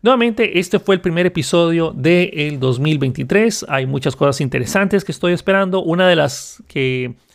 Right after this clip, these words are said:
me muero ya de ganas, o sea, honestamente les digo, es el evento de Flo-, Flutter Forward. Estoy muy emocionado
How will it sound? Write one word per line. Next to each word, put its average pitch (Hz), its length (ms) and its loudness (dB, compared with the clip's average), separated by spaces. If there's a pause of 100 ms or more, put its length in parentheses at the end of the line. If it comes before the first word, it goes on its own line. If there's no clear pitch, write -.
(140)
me 147 120 -2
muero 214 480 2
ya 175 200 2
de 190 120 4
ganas, 196 320 0
o 147 60 -2
sea, 135 160 0
honestamente 175 500 0
les 143 100 0
digo, 165 220 2
es 156 120 0
el 156 120 0
evento 143 260 -4
de 139 60 -2
Flo-, 160 260 0
Flutter 165 340 0
Forward. 220 520 2
Estoy 151 360 -4
muy 160 300 -2
emocionado 170 600 0